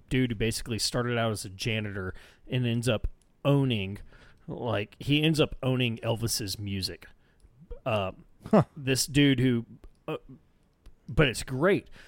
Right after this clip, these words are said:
Speaker 1: And what he does is he goes through and he does a very good, like, "Hey, Jeannie C. Riley's autobiography says this." It's all fucking bullshit.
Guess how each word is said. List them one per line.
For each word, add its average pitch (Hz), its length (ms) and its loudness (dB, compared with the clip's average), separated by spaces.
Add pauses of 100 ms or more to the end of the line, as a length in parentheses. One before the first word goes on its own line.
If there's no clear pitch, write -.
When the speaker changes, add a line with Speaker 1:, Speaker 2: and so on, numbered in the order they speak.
(120)
Speaker 1:
And 139 200 2
what 147 160 0
he 175 200 2
does 143 340 4
is 104 100 -6
he 127 100 0
goes 131 360 2
through 147 460 2
and 117 340 -2
he - 220 0
does 135 200 4
a 135 100 4
very 131 300 2
good, 131 300 2
like, 110 220 -4 (240)
"Hey, 196 240 6
Jeannie 151 300 0
C. 196 220 2
Riley's 135 600 2 (200)
autobiography 120 800 2
says 107 360 -2
this." 135 360 -2 (300)
It's - 280 -4
all 160 340 4
fucking 131 960 2
bullshit. - 680 0